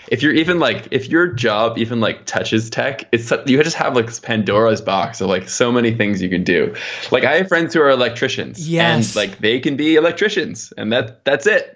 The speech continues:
Speaker 1: They, they're, there's no, like, there's no,
Speaker 2: Yes.
Speaker 1: like, "Oh, I'm gonna specialize in, like," I mean, you know what I mean? Like, I, I could be speaking naively here, but I feel like you can't really pivot very far on that. But it's like, if you're in tech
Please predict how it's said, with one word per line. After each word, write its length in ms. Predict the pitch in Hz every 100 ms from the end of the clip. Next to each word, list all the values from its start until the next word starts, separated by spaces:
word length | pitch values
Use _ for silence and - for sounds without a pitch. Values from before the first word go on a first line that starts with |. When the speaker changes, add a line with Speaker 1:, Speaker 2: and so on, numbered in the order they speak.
| -
Speaker 1:
They, 220 | 127 117 -
they're, 200 | 143 143 - _ _ -
there's 160 | 139
no, 160 | 156 170
like, 300 | 160 131 -
there's 160 | 147 139
no, 160 | 147
Speaker 2:
Yes. 320 | 147 135 165 139
Speaker 1:
like, 80 | 160
"Oh, 80 |
I'm 140 | 120 143
gonna 160 | 120
specialize 680 | - 123 - 113 107 107 107
in, 140 | 101
like," 400 | 101 92 80 - _ _ _ _ _ _
I 120 | 117
mean, 300 | 113 110 104 -
you 100 | 147
know 80 |
what 80 | 165
I 60 | 143
mean? 180 | 143 139
Like, 220 | 127 120
I, 200 | 92 - - 139
I 40 |
could 220 | - 156
be 140 | 123 110
speaking 280 | 120 113 107
naively 300 | 101 110 107
here, 60 | 101
but 100 | 117
I 80 |
feel 200 | 113 139
like 320 | 131 113 110 -
you 280 | 123 139 -
can't 260 | - 185
really 260 | 170 151 113
pivot 360 | 117 143 147
very 200 | 104 98
far 180 | 98 98
on 100 | 90
that. 240 | 95 80 -
But 80 | 120
it's 100 | 117
like, 140 | 131 -
if 100 | 131
you're 120 | 165
in 160 | 143 113
tech 440 | 131 117 - -